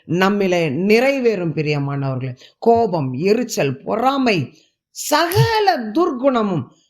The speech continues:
நம்மை விட்டு வெளியேறி சிலுவையில அறையப்பட வேண்டும். நாம் கிறிஸ்துவிலே நிலைத்து நிற்க வேண்டும்.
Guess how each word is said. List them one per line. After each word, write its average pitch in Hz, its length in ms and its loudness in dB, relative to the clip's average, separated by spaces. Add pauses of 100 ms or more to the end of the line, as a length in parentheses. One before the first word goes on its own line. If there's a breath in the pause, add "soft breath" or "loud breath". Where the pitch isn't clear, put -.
(120)
நம்மை 180 340 0
விட்டு 175 680 -2
வெளியேறி 175 960 0
சிலுவையில 208 540 0 (120)
அறையப்பட 185 640 -2
வேண்டும். 160 360 0 (200 loud breath)
நாம் 165 460 0
கிறிஸ்துவிலே 214 680 0
நிலைத்து 214 680 0
நிற்க 208 460 0
வேண்டும். 160 380 -2